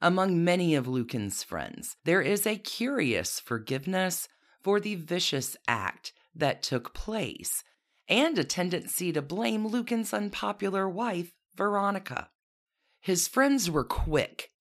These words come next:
too quick, to tell me that he was dead. I would hardly have the question out of my mouth before an answer was thrust back at me. "He's dead,"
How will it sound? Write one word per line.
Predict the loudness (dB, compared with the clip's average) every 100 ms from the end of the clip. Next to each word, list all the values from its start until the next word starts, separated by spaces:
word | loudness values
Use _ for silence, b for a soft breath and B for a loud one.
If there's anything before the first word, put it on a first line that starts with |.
| _
too | 0 2 2 0
quick, | -2 -4 -4 -4 -10 _ _ _
to | 0 0
tell | 2 2 2
me | 4 2 2
that | 0 -2
he | -4 -6
was | -4 -4 -4
dead. | -2 -2 -2 -6 -12 -18 _ _ _ _ _
I | 0
would | 0
hardly | 2 2 2 2 -2
have | 2 2 2
the | -4
question | 0 0 0 -2 -6 -2 0
out | 2
of | 0 0
my | 0 2
mouth | 2 0 -2 -4 -10 _
before | 0 2 4 4
an | 4 0
answer | 0 0 2 0
was | 2 2 2
thrust | 0 0 2 2 -2 -2
back | 0 0 -2 -4
at | -2 -2
me. | -4 -12 -14 -20 _ _ _ _ _
"He's | -6 -2 -2 -4
dead," | -4 0 2 2 -2 -6